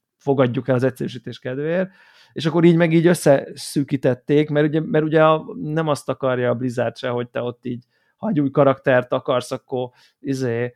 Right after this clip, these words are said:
száz órán keresztül nyomd végig az összes expansiont, hanem igazából az a cél, hogy minél hamarabb érj a legutolsót, és mert az kerül pénzbe.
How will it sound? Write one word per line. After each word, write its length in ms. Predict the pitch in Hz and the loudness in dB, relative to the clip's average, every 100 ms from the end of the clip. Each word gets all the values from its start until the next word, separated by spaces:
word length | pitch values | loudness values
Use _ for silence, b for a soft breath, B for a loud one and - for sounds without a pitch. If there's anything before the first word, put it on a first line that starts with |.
| _ _ _ | _ _ _
száz 640 | - - - - 139 127 127 | -20 -20 -16 -2 2 2 2
órán 320 | 127 127 120 | 0 0 0
keresztül 580 | 120 127 127 - 131 123 | -2 -2 -4 -6 -6 -4
nyomd 280 | 131 123 120 | -2 -2 -2
végig 200 | 123 120 | 0 0
az 120 | 120 | -2
összes 280 | 123 120 - | -4 -6 -10
expansiont, 640 | 123 - 151 156 151 151 | -10 -6 -2 -2 -2 -2
hanem 200 | 147 147 | -2 -2
igazából 380 | 147 147 147 147 | 0 0 2 4
az 80 | 143 | 4
a 80 | |
cél, 200 | 135 143 | 2 2
hogy 100 | 135 | 4
minél 460 | 139 160 160 156 143 | 4 4 6 6 6
hamarabb 400 | 139 139 135 123 | 4 2 2 6
érj 180 | 135 135 | 6 6
a 40 | |
legutolsót, 640 | 127 131 135 143 143 147 143 | 4 2 0 2 2 2 0
és 80 | |
mert 180 | 139 139 156 | 0 -2 2
az 220 | 151 - | 0 2
kerül 300 | 135 123 120 | -2 -2 -2
pénzbe. 540 | 127 131 127 - 143 | -4 -6 -8 -12 -14